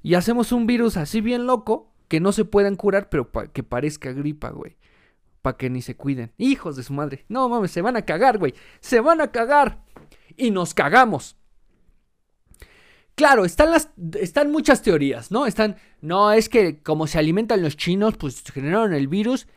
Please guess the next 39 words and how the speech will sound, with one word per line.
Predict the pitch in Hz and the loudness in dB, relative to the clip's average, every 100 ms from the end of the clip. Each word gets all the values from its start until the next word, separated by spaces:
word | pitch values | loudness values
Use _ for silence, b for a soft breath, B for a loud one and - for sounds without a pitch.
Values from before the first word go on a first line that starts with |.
| _ | _
y | 127 | -14
fue | 123 170 160 - | -6 -4 -4 -8
el | - 135 | -6 -4
pangolín | 139 143 151 233 302 - | -2 -2 0 0 -2 -6
y | 139 127 135 | -14 -4 -2
el | 135 | 0
murciélago. | 131 - 156 123 107 _ _ b b b - | -2 -2 -2 -2 -4 _ _ b b b 0
Y | 247 | 2
esta | 285 277 | 4 6
la | 262 | 6
otra, | 247 202 214 320 _ | 6 4 -2 -2 _
la | 131 135 | -4 4
más | 190 262 | 6 8
loca, | 214 202 208 - | 6 4 2 0
o | 160 | 0
sea, | 160 180 - | 2 0 0
si, | - 208 175 | 0 -2 -2
si | 196 | -4
tú | 190 | 2
eres | 392 - | 4 4
Pati | 339 320 277 | 4 4 2
Navidad | 196 151 151 | 4 2 2
y | 160 | 0
me | 151 | -4
estás | 147 | -2
escuchando, | - - - 170 175 208 b b _ | -2 -2 0 2 2 0 b b _
esto | 196 - 190 | 4 4 4
te | 190 | 4
va | 185 | 4
a | |
sonar. | 185 139 120 _ _ _ _ _ | 2 -4 -8 _ _ _ _ _
Es | 220 220 | 0 2
que | 247 | -2
los | 170 - | -2 -4
pinches | - 214 196 208 196 | -4 -4 -2 -4 -6
chinos | - 240 175 117 - - _ _ _ _ _ | -4 -2 -2 -4 -10 -20 _ _ _ _ _
crearon | - 151 180 190 | -2 2 2 0
este | 190 - 190 | -2 0 4
virus | 185 202 165 151 - | 6 4 2 -2 -8